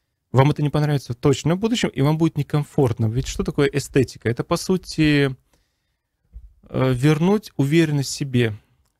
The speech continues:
Э, чаще всего что? Ну, допустим, всё хорошо, всё классно. Э, роды, беременность, эти моменты, это, конечно, материнство здорово, да, это супер, но бывает, дети свои всегда возьмут и какие-то моменты,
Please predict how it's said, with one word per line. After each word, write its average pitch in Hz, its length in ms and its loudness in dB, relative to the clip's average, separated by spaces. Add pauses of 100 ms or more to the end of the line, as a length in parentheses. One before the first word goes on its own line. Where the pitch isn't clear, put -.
(160)
Э, 120 460 -2 (560)
чаще 156 300 -2
всего 156 180 -2
что? 143 260 0
Ну, 120 140 2
допустим, 139 540 -4 (280)
всё - 200 0
хорошо, 151 280 0
всё 156 140 -4
классно. 175 460 -2 (800)
Э, 131 400 2 (280)
роды, 180 460 2
беременность, 170 720 0
эти 131 140 0
моменты, 175 420 0
это, - 220 -6
конечно, 147 240 0
материнство 143 440 0
здорово, 117 460 2
да, 113 400 4
это 123 180 -6
супер, 120 440 0
но 139 180 2
бывает, 143 540 0 (120)
дети 170 260 -6
свои 156 180 -2
всегда 120 240 0
возьмут 185 440 0
и 175 160 -2
какие-то 165 360 -6
моменты, 139 360 0